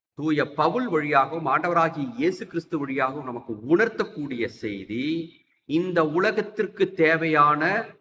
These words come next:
எல்லா காரியங்களையும் நாம் பெற்றிருந்தாலும் கூட, அந்த காரியங்கள் அனைத்துமே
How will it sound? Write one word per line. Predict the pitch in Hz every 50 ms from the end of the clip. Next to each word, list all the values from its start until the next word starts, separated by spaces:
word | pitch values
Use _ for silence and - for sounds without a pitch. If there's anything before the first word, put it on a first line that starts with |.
| _ _ _ _ _ _ -
எல்லா | 107 123 135 156 180 185 190 190 196 190
காரியங்களையும் | 190 - 165 147 156 170 170 170 170 165 160 160 156 160 170 208 233 208
நாம் | 165 151 147 135 - -
பெற்றிருந்தாலும் | 151 147 - - 180 165 160 147 143 127 120 117 101 98
கூட, | - 107 104 107 143 190 233 226 _ _ _
அந்த | - 123 123 127 123 131
காரியங்கள் | 127 - - 143 151 170 190 190 190 196 185 170 175 160
அனைத்துமே | 139 107 110 120 143 160 156 151 - 131 110 107 107 107 107 107 107 - _